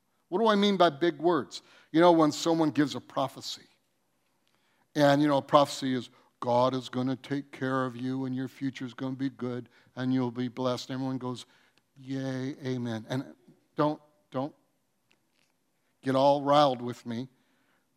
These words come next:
That's good, all right? And everyone says, "I know, they just need that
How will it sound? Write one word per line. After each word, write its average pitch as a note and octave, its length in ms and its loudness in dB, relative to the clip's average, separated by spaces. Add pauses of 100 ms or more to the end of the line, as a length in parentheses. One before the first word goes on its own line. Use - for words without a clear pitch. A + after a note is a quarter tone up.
That's D#3+ 480 4
good, D3 460 4 (1040)
all B2+ 140 2
right? C3 300 4 (640)
And C#3+ 140 4
everyone C#3+ 300 6
says, B2 400 -2 (1160)
"I A2 180 -8
know, F#2+ 380 -14
they G#2+ 140 -6
just - 300 -12
need B2 320 -2
that A#2 280 -6